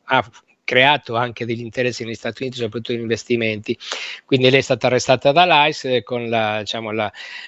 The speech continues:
la, l'intenzione di espellerla dagli Stati Uniti. È una, l'ennesimo colpo a questa, a questa realtà, e l'altro forse ancora più insidioso, che hanno minacciato, eh, le multinazionali del turismo. Eh, ricordiamo che a Cuba hanno fatto grossi investimenti,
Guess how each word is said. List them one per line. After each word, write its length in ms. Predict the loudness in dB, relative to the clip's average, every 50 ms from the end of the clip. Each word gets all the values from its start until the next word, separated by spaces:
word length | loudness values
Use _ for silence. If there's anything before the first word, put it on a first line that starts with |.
| _
la, 200 | 0 2 2 2 2
l'intenzione 680 | 2 -2 -2 0 0 0 0 0 0 0 0 0 0
di 100 | 0 -2
espellerla 480 | -2 -2 2 4 4 4 4 4 2
dagli 120 | 2 2 0
Stati 320 | 0 0 -4 -4 -2 -2
Uniti. 280 | -2 -2 -2 -4 -4 -2
È 180 | 0 4 6 6
una, 360 | 6 4 2 0 0 0 -2
l'ennesimo 680 | 0 2 4 4 4 4 0 0 0 -2 -2 0 -2 0
colpo 400 | 2 4 4 4 4 2 0 -6 -8
a 60 | -6
questa, 500 | -4 -4 -4 -4 -4 -2 0 0 0 2
a 100 | 0 -4
questa 300 | -4 -4 -8 -6 -4 0
realtà, 400 | 2 2 2 2 4 4 4 4 4 0 -10 -12 -12 -12 -12 -14 -6 0
e 140 | 2 2
l'altro 340 | 4 4 4 2 2 -2 -6
forse 300 | -6 -4 -4 -4 -4 -4
ancora 280 | -8 -4 -4 -4 -4 -4
più 160 | -4 -6 -6
insidioso, 680 | -6 -4 -2 -2 2 2 4 4 2 2 2 2 0
che 120 | 2 2 -2
hanno 160 | -2 -2 -2
minacciato, 880 | 0 0 2 2 2 2 2 4 4 4 4 2 0 -2 -2 -2 -2 _ _ -20 -20 -20 -20 -20 _ _
eh, 280 | -4 0 0 0 0 0
le 120 | 0 -2 0
multinazionali 680 | 0 -2 -4 -4 -4 -4 -4 -4 -4 -4 -2 0 0
del 100 | -2 -2
turismo. 680 | 0 2 2 4 4 2 2 0 0 2 2 2 0 -2 _ _ -10
Eh, 460 | -8 -6 -6 -6 -6 -8 -8 -10 -10
ricordiamo 600 | -6 -6 -6 -4 -4 -2 0 2 2 2 2 -2
che 220 | -4 -4 -4 -4 -4
a 160 | -2 -4 -6
Cuba 500 | -6 -4 -6 -4 -2 0 2 2 0 0
hanno 260 | -2 -6 -6 -6 -4
fatto 320 | -4 -4 -4 -2 -2 -2
grossi 280 | 0 0 0 0 -2 -2
investimenti, 760 | -2 -2 -2 -2 0 -2 0 2 2 2 0 2 2 2 0